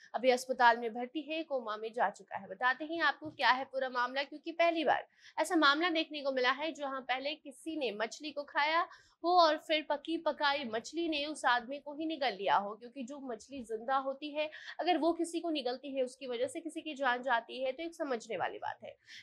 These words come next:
लेकिन ये अजीबोगरीब मामला क्या है, कैसे पकी पकाई मछली ने किसी की जान ले ली है, किसी को कोमा में भेज दिया है, किसी को निगल लिया है, आपको बताएंगे इस पूरे segment में। आप नमस्कार, स्वागत है आपका हमारे special segment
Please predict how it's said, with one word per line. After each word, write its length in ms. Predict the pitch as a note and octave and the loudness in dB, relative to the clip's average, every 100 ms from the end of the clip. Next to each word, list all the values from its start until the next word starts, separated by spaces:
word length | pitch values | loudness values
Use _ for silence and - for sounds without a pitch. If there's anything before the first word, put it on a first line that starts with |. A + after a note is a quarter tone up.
| - | -2
लेकिन 240 | C4+ E4+ | 0 2
ये 80 | E4 | 4
अजीबोगरीब 580 | C#4 C4 C#4 D4 D4+ D4+ | 4 2 -4 -2 -2 2
मामला 320 | C4+ A#3+ B3+ C4 | 2 2 0 -4
क्या 260 | C#4 B3+ | 0 2
है, 220 | C#4 D4 D4+ | 2 -2 -8
कैसे 560 | - B3+ C4+ C4+ D#4+ A#3 - | -4 -2 -2 -2 -6 -6 -10
पकी 240 | A3 - C#4+ | -12 -12 -10
पकाई 400 | C4 B3 B3+ B3+ | -4 -2 -2 -2
मछली 480 | A#3 A#3+ - D#4+ | -8 -10 -10 -4
ने 140 | D#4+ D4 | -4 -4
किसी 240 | C#4 - | -8 -14
की 160 | B3 B3+ | -16 -12
जान 360 | A3+ A3 D4+ D#4+ | 0 2 4 2
ले 100 | B3 | -4
ली 220 | G#3+ B3 | -6 -6
है, 120 | A#3+ | -6
किसी 240 | B3 B3 A#3+ | -8 -16 -20
को 120 | A3 | -12
कोमा 260 | B3 B3+ D4 | -10 -6 -6
में 120 | D#4+ | -6
भेज 280 | C4+ B3+ G#3+ | -6 -8 -8
दिया 260 | G#3+ A#3 B3 | -6 -2 -2
है, 100 | B3 | -4
किसी 200 | B3+ B3 | -12 -16
को 160 | A3+ | -12
निगल 300 | A3+ A3 C4+ | -10 -6 -6
लिया 200 | D4 D4+ | -2 -2
है, 180 | D#4+ F4+ - - _ | 0 -4 -8 -20 _
आपको 200 | D4 C4 | 0 2
बताएंगे 420 | A3+ A3 A#3 A#3+ | 4 4 4 2
इस 100 | G#3+ - | -4 -6
पूरे 180 | G3+ | -12
segment 400 | G3+ G#3+ B3 A#3 | -10 -8 -6 -6
में। 80 | F3+ | -6
आप 120 | E3+ | -6
नमस्कार, 480 | F#3 A3 - C#4+ D4 | -6 -8 -2 2 2
स्वागत 380 | D#4+ C#4 C#4 D4+ | 4 2 2 -4
है 60 | D4+ | -4
आपका 340 | D4+ - B3 - _ _ - | -4 -4 -6 -6 _ _ -2
हमारे 260 | D#4+ E4 D#4+ | 0 0 0
special 360 | C#4 B3+ B3 | -2 0 -2
segment 360 | A#3+ A3+ A3 | -2 -4 -4